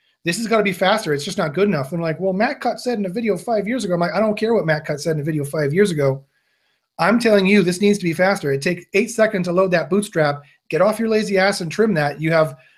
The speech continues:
you have about a, a, I don't have to have, like, a million global classes specified in the C S S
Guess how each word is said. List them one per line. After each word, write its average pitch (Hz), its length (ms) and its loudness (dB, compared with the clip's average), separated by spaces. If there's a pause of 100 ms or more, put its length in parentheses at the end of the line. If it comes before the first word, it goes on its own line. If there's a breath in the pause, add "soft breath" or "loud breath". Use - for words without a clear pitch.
(100)
you 165 80 -2
have 180 80 -2
about 180 240 2
a, 165 60 2
a, 180 640 0
I - 20 0
don't 226 120 4
have 269 120 2
to 269 60 2
have, 247 100 2
like, 214 160 2
a 202 80 6
million 202 500 2
global 190 300 2
classes 190 500 0
specified 185 520 -2
in 160 60 -2
the 156 80 -6
C 190 140 -4
S 175 140 -4
S 185 220 2